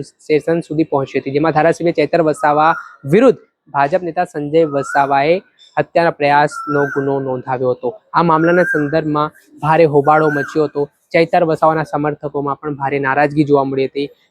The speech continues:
ચૈતર વસાવાને રાજપીપળા જિલ્લા કોર્ટ ખાતે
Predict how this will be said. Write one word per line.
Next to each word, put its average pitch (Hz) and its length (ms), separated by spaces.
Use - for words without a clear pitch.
ચૈતર 160 300
વસાવાને 147 580
રાજપીપળા 147 720
જિલ્લા 139 340
કોર્ટ 143 300
ખાતે 156 400